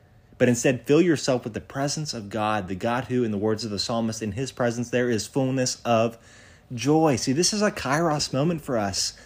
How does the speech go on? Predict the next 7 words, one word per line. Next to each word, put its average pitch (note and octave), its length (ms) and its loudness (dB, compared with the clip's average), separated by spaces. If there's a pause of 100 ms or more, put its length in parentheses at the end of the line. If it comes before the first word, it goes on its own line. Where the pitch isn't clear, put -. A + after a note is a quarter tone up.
This D#3+ 140 0
is F#3 120 0
a F#3 60 4
moment C#3+ 600 2
in C#3 320 -2
our D3 420 4 (280)
lives, B2+ 640 2